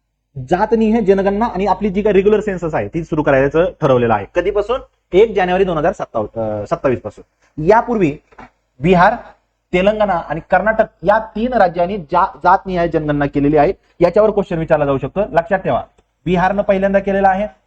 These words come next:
तेलंगणा आहे आणि कर्नाटक, इथं क्वेश्चन विचारला जाऊ शकतो, खालीलपैकी कोणत्या राज्यानं जात निहाय जनगणना केलेली आहे? तीन राज्य आहे. आता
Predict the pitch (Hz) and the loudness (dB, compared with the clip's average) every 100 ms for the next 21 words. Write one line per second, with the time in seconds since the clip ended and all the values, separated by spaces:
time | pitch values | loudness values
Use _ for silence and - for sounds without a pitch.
0 | _ _ - 180 196 202 196 196 202 214 | _ _ -4 2 2 4 2 4 2 0
1 | _ _ _ _ _ _ _ _ _ _ | _ _ _ _ _ _ _ _ _ _
2 | _ _ _ - 160 - 151 127 - - | _ _ _ -6 -6 0 0 0 -8 -18
3 | _ _ _ - 170 190 202 180 - 156 | _ _ _ -8 -6 -2 -2 -4 -6 -8
4 | 151 143 135 131 135 185 202 _ - 220 | -2 -2 -2 -4 -8 -8 -10 _ -4 -2
5 | 202 208 170 185 175 170 208 170 160 175 | -2 -4 -8 -4 -6 2 4 4 2 0
6 | 165 156 160 151 147 135 127 127 117 117 | 0 -2 -2 -4 -4 -4 -4 -4 -2 0
7 | 110 92 90 _ - 151 131 101 98 - | 0 -2 -4 _ -2 2 2 0 -8 -14
8 | _ _ _ _ _ - - | _ _ _ _ _ 0 0